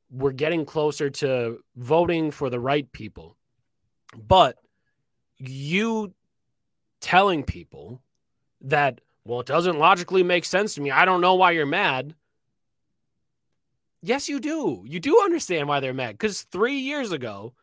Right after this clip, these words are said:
there was a logic applied to the guy in the fan base,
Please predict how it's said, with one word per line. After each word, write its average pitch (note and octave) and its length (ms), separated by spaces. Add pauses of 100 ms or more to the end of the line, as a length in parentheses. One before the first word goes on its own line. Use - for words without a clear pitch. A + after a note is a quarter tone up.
(200)
there E3+ 120
was E3+ 120
a E3 60
logic G#3 420
applied B2 640 (520)
to E3+ 420
the C#3+ 140
guy D3 280
in B3 80
the C4 80
fan C3 260
base, G#2 460